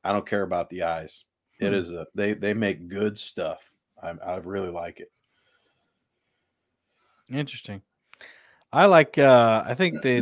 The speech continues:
Speaker 1: <clears throat>
Speaker 2: they have a new one that kinda caught my eye. I saw in my local tackle shop they had one. It's the Bolt Signature Series.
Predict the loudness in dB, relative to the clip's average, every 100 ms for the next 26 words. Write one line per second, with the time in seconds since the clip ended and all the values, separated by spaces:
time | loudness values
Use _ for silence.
0 | -2 -4 0 2 2 0 0 0 0 -4
1 | -4 -10 -16 _ _ _ _ _ _ _
2 | _ _ _ -10 -8 -2 0 0 0 2
3 | 2 2 0 2 0 -2 -2 -2 -2 2
4 | 4 4 2 2 0 -2 -8 -4 -4 -6
5 | -8 -6 -6 -6 -4 -4 -8 -10 -12 -4
6 | 2 2 0 -8 -12 -10 -6 -6 -8 -10
7 | -12 -12 -12 -12 -16 -20